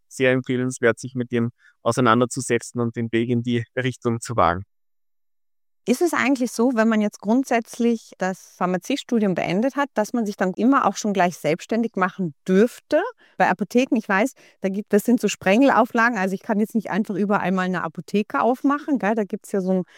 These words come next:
Speaker 2: Schlüssel, wie, wie viele Apotheken sein dürfen oder müssen. Aber darf man grundsätzlich als, also mit einem abgeschlossenen Pharmaziestudium die Selbstständigkeit angehen oder muss man dazu noch was anderes machen?
Speaker 1: Das ist eine, eine spannende Frage, weil sie,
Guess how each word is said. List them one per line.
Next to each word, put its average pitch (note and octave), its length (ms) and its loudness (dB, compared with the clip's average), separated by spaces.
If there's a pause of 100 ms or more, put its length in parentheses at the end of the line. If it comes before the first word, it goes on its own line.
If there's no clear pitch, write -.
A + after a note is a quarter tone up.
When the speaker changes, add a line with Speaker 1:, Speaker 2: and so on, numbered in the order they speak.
(100)
Speaker 2:
Schlüssel, A#3+ 520 2
wie, G3 160 0
wie G#3+ 160 2
viele G#3+ 220 2
Apotheken G3+ 540 -2
sein F3 300 0
dürfen A3 340 -2
oder E3+ 200 -2
müssen. A3+ 340 -4 (500)
Aber G3 180 2
darf F#3+ 260 4
man E4 140 6
grundsätzlich D4 760 0
als, G3 220 2
also F#3 260 -2
mit G3 180 -2
einem F#3+ 80 -8
abgeschlossenen B3 520 -2
Pharmaziestudium A#3+ 720 0
die F#3 80 -2
Selbstständigkeit G3+ 760 0
angehen B3 500 0 (320)
oder A#3 140 4
muss A#3+ 200 4
man A#3 100 2
dazu G#3+ 240 0
noch A3 140 2
was F#3+ 100 -2
anderes - 380 -6
machen? - 200 -14 (1200)
Speaker 1:
Das E3 120 2
ist F#3+ 100 4
eine, D#3 220 6
eine D3+ 180 2
spannende F3+ 460 4
Frage, D#3+ 500 2
weil C#3+ 200 0
sie, D#3 520 0